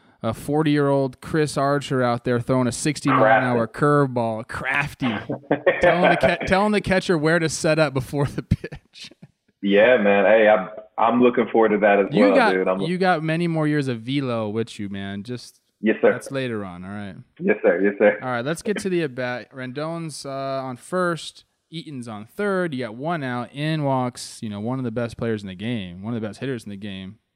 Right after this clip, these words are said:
Speaker 1: and he's only twenty-one years old, Juan Soto.
Speaker 2: Yeah. And look,
Speaker 1: That's
Speaker 2: so
Speaker 1: Yeah,
Speaker 2: you can,
Speaker 1: go
Speaker 2: you
Speaker 1: ahead.
Speaker 2: can run it. I'll talk to you about what I'm thinking as he's getting in the box.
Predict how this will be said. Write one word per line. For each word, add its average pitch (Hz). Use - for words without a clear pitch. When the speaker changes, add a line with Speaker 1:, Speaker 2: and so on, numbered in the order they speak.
Speaker 1:
and 104
he's 104
only 120
twenty-one 110
years 101
old, 120
Juan 101
Soto. 131
Speaker 2:
Yeah. 95
And 123
look, 123
Speaker 1:
That's -
Speaker 2:
so 110
Speaker 1:
Yeah, 117
Speaker 2:
you 135
can, 151
Speaker 1:
go 117
Speaker 2:
you 143
Speaker 1:
ahead. -
Speaker 2:
can 117
run 123
it. 117
I'll 113
talk 123
to 127
you 113
about 104
what 107
I'm 101
thinking 107
as 101
he's 98
getting 101
in 95
the 95
box. 107